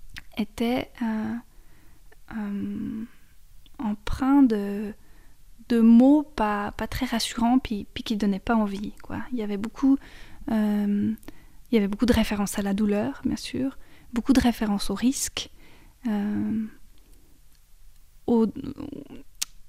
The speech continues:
à la notion d'urgence, de danger, et puis de souffrance. Pas juste la douleur, mais la souffrance. Euh,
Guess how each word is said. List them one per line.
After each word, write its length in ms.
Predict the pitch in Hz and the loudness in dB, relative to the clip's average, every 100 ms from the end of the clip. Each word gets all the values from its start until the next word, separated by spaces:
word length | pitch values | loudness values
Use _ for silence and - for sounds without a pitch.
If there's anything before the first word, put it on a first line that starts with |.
| - | -2
à 80 | 240 | 4
la 100 | 240 | 6
notion 280 | 233 - 233 | 6 6 2
d'urgence, 920 | 226 269 226 208 214 240 - - - | 4 4 4 2 0 -4 -6 -12 -12
de 140 | 220 220 | -6 -2
danger, 760 | 208 247 262 226 220 233 262 - - - - - | 6 8 8 8 -2 -2 -6 -10 -20 -20 -16 -10
et 80 | |
puis 260 | 214 - 247 | -10 -8 -6
de 140 | 240 | -2
souffrance. 680 | 214 - 247 240 185 202 - | 0 0 2 0 -2 -8 -8
Pas 100 | - | -4
juste 180 | 277 311 | -2 0
la 100 | - | 0
douleur, 380 | 226 247 247 262 | 2 4 4 4
mais 100 | 226 | 0
la 100 | 196 | -2
souffrance. 600 | - - - 202 202 - - - - - - - | -6 -4 -2 -2 -4 -8 -16 -18 -18 -18 -14 -8
Euh, 500 | 208 208 214 214 | -6 -4 -4 -6